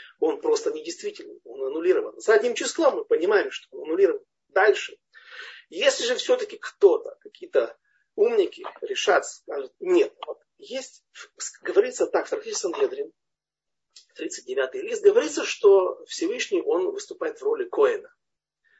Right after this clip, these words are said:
Есть такой статус у него. Мы знаем много имен, много эпитетов, которыми называют Всевышнего. Вот есть еще и статусы у него. Он также и Коэн, первосвященник. А у первосвященника есть проблема.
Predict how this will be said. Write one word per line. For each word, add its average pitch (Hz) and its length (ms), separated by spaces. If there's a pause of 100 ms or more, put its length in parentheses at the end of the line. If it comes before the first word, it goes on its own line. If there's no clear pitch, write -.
(300)
Есть - 180
такой - 240
статус - 440
у 127 80
него. 107 160
Мы 233 120
знаем 220 200
много 180 340
имен, 151 340
много 143 280
эпитетов, - 420
которыми 151 260
называют 135 420
Всевышнего. 117 500 (400)
Вот - 100
есть 247 180
еще - 160
и 196 60
статусы - 540
у 113 80
него. - 140 (160)
Он 285 340
также 190 380
и 165 60
Коэн, - 360 (300)
первосвященник. 202 840 (1700)
А 110 500
у 123 100
первосвященника 233 680
есть 175 240
проблема. 143 460